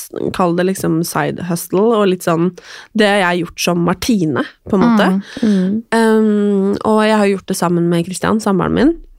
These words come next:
Speaker 1: Og, eh, det begynte egentlig med at, eh, vi kjøpte vår første leilighet
Speaker 2: Mm.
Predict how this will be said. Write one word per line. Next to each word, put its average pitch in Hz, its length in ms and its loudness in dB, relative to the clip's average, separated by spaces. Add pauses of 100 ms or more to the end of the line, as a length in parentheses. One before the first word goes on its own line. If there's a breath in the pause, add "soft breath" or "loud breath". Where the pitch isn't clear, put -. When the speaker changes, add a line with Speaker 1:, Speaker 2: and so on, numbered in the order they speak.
(760)
Speaker 1:
Og, 196 240 4
eh, 190 480 2 (640)
det 190 480 2
begynte 190 340 2 (120)
egentlig 190 480 0
med 170 360 2
at, 180 160 -4 (260)
eh, 175 420 0 (220 soft breath)
vi 208 80 0
kjøpte - 320 -4
vår 160 140 0
første - 300 -4
leilighet 147 480 -2
Speaker 2:
Mm. 208 520 2